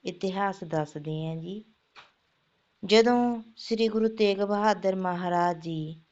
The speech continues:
ਮਾਲਵੇ ਦੇਸ਼ ਨੂੰ ਤਾਰਦੇ ਹੋਏ ਇਸ ਨਗਰ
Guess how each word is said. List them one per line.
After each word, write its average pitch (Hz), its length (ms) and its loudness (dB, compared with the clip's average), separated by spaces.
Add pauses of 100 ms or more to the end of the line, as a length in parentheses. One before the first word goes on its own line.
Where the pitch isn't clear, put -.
(560)
ਮਾਲਵੇ 208 600 6
ਦੇਸ਼ 208 320 2
ਨੂੰ 190 200 -6
ਤਾਰਦੇ 185 580 4
ਹੋਏ 160 440 -4 (1160)
ਇਸ 233 280 4
ਨਗਰ 190 600 2